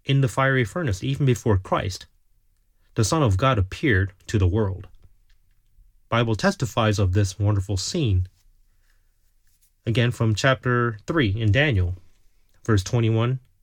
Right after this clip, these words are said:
to twenty-five. Then these men were bound in their coats, their hosen, and their hats,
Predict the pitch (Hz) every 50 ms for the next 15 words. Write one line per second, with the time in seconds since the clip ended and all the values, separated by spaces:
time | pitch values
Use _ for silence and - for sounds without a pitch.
0 | _ _ _ _ _ _ _ _ _ _ - - 117 110 107 101 - - 131 113
1 | 95 - 151 - - - 95 - - _ _ _ _ _ _ _ _ _ _ _
2 | _ _ - - - - _ _ _ _ _ _ _ _ _ - _ _ _ -
3 | _ _ _ _ _ _ _ _ _ _ _ _ _ - 156 160 165 196 202 185
4 | - 143 127 131 135 120 123 123 107 104 107 110 113 117 120 123 - - _ _
5 | - 101 98 95 95 95 92 - - 165 139 - - - - - - - _ -
6 | 92 90 90 - 139 151 160 143 - 101 92 95 95 95 92 95 98 95 90 90
7 | - 160 151 - - _ - - - - -